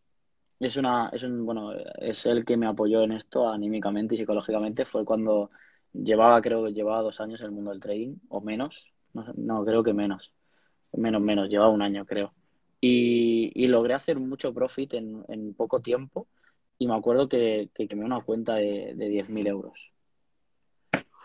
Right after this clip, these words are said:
Y ahí fue, ahí fue, ahí fue un choque, un choque psicológico muy grande. Pero, pero realmente ahí es cuando, en e-, en ese punto es cuando realmente los traders son los que desisten o los que continúan.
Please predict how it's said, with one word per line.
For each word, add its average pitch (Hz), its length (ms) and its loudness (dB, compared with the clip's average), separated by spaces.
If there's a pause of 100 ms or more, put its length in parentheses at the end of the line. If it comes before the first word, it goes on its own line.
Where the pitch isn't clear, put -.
(440)
Y 123 60 2
ahí 113 180 4
fue, 123 500 4
ahí 120 160 -2
fue, 135 280 -2
ahí 117 160 -4
fue 135 160 -8
un 131 60 -8
choque, 123 320 -6
un 113 240 -10
choque 123 220 -4
psicológico - 560 -2
muy 110 160 0
grande. 110 420 0 (540)
Pero, 110 960 2 (200)
pero 113 160 -2
realmente 120 440 0
ahí 120 180 6
es - 80 -6
cuando, 135 440 0 (800)
en 151 200 4
e-, 175 120 2
en 151 140 0
ese 190 160 0
punto 185 460 -2
es 147 120 -4
cuando 135 400 -2
realmente 143 480 0
los 120 180 -2
traders 151 300 0
son 123 200 -4
los 117 160 -6
que 113 260 -4
desisten 151 720 -2
o 131 80 4
los 120 140 0
que 117 140 -6
continúan. 104 680 -12